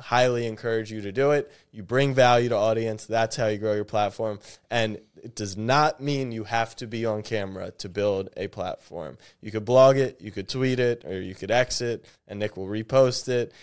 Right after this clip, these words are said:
You can do it in a multitude of ways, but network is, I would say brand, personal brand and platform is almost like the new network to a degree.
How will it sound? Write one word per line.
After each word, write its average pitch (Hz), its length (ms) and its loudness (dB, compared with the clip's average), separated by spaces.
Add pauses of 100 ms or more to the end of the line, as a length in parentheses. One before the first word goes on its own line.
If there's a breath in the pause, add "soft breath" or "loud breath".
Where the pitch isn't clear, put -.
(140 loud breath)
You 113 140 -10
can 113 240 -6
do 127 240 2
it 123 180 -2
in 120 320 -4
a 120 100 -4
multitude 165 840 4
of 135 120 2
ways, 107 360 2
but 117 420 4 (260 soft breath)
network 143 680 2
is, 117 460 -4 (100)
I 135 80 2
would 151 140 2
say 190 120 4
brand, 151 680 2 (360)
personal 220 420 4
brand 160 440 0
and 117 220 -4
platform 160 600 0
is 117 140 -6
almost 117 340 -4
like 110 200 -8
the 101 80 -10
new 120 200 -6
network 95 680 -8
to 110 200 -8
a 98 40 -6
degree. 82 420 -10